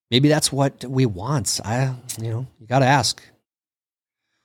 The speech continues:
One of the materials on the derailed Ohio train is, oh, we talked about that, an exceptionally deadly cancer. Last three U F O shot down likely weren't Chinese spy crafts, U S says.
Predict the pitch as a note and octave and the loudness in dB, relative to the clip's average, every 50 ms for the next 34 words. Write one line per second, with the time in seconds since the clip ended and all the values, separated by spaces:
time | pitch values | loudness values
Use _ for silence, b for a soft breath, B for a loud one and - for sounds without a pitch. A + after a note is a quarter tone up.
0 | _ _ _ C3+ D3+ F#3+ G#3 G#3 F#3 D#3+ - - F#3+ A3 A#3 G#3 E3+ E3 D3+ E3+ | _ _ _ 2 4 4 6 4 4 2 4 2 4 6 6 4 4 4 2 2
1 | F3 E3 E3 D#3 C#3+ D3 D3+ D#3+ D#3 D3+ D3+ C3+ - - D#3 D3+ D3 - - E3+ | 2 2 2 4 4 4 4 4 4 4 2 0 4 4 4 4 2 2 0 0
2 | D#3 D#3+ D#3 D#3 D3 C#3 C#3+ - C#3+ D3 D#3+ D#3 C3+ D3 C#3 B2+ C3 C3 B2+ B2+ | 2 2 2 2 0 0 -2 -2 -2 -2 -2 -2 0 0 0 0 0 -2 0 2
3 | C3+ C3+ C#3 - - D3 C3 C3 C3 C3 B2 A#2+ - - C3+ C3 - - C3 B2+ | 0 0 0 -2 -2 0 2 2 2 0 -2 -2 0 0 0 0 0 -2 -4 -2
4 | A#2+ B2 A#2 B2 B2 - - D3+ D3+ D#3 - - E3+ D#3 D3+ C#3+ b b b b | -2 -2 -2 -2 -6 -4 -2 -2 -2 -2 0 0 0 0 0 -2 b b b b
5 | b b b b b _ _ _ _ _ _ _ _ _ _ _ _ _ _ _ | b b b b b _ _ _ _ _ _ _ _ _ _ _ _ _ _ _
6 | _ _ - C#3 D3 D#3 F3 G3+ G#3 F#3+ - - - F#3 F#3 F#3+ F#3+ F#3 D3+ D#3+ | _ _ -6 -2 2 4 4 4 4 4 0 0 2 4 4 6 4 4 6 4
7 | G3 G3+ - - G3+ G#3 F#3 - - - F3 F3 F3 D#3 E3 F3 G3 F#3+ F3 F3 | 4 4 4 4 4 4 4 2 4 4 2 2 2 2 2 2 4 4 2 2
8 | D#3+ C#3+ B2+ C#3 E3+ F3+ - G3 F#3+ G3 F3 C#3+ C#3+ D#3+ F3+ F#3 - - - - | 0 0 2 2 2 0 0 -2 -2 -2 0 0 2 2 2 0 -2 -4 -4 -2
9 | E3 D#3 F3 F#3 F#3+ F#3 E3+ - - - - F3+ G3 G#3+ G#3+ - G#3 F#3+ E3+ C3 | 0 0 2 2 2 2 2 2 0 0 0 2 2 2 2 2 4 4 4 4
10 | A2 - - C3 B2 B2 A2+ G2 - - - A#2 G2+ F2+ D#2+ D#2 D#2 - - - | 2 -2 -2 0 2 2 2 2 0 0 0 0 0 -2 -4 -6 -6 -4 -4 -4
11 | - | -4